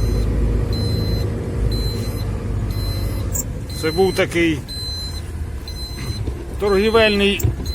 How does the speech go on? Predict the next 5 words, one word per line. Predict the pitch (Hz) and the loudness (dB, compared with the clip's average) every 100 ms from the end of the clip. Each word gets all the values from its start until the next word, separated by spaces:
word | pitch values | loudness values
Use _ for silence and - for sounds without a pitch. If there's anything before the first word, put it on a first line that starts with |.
| - | -2
центр | - 220 220 185 - - - - - - - - - - - - - - - - - - - 131 | 2 4 4 4 0 -4 -4 -4 -4 -4 -2 -2 -2 -2 -4 -4 -2 -2 -2 -2 -2 -2 -2 0
між | 175 160 127 | 0 0 0
Бучою | 190 202 - 190 170 | 0 0 2 2 2
і | 135 165 170 | 2 2 4
Ірпіньом. | 170 - 180 180 180 143 | 2 2 2 4 4 4